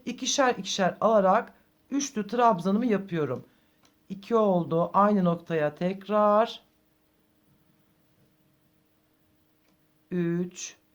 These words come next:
Tekrar ipimi iki kez doladım. Ve aynı noktaya dört tane yaptık. Yeterli olacağını düşünüyorum. Çünkü uzun uzun çektim.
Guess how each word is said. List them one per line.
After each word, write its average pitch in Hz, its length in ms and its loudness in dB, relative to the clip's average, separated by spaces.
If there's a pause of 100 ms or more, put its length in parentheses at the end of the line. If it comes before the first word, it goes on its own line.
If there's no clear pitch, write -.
(880)
Tekrar 214 420 0
ipimi 208 260 -4
iki 202 160 -8
kez 208 280 -2
doladım. 208 560 0 (400)
Ve 185 200 -6
aynı 220 340 4
noktaya 170 880 0 (2000)
dört 262 320 4
tane 196 300 4
yaptık. - 640 -2 (160)
Yeterli 202 420 0
olacağını 143 460 -2
düşünüyorum. 214 560 0
Çünkü 196 200 -2
uzun 196 200 2
uzun 156 220 0
çektim. 208 680 -4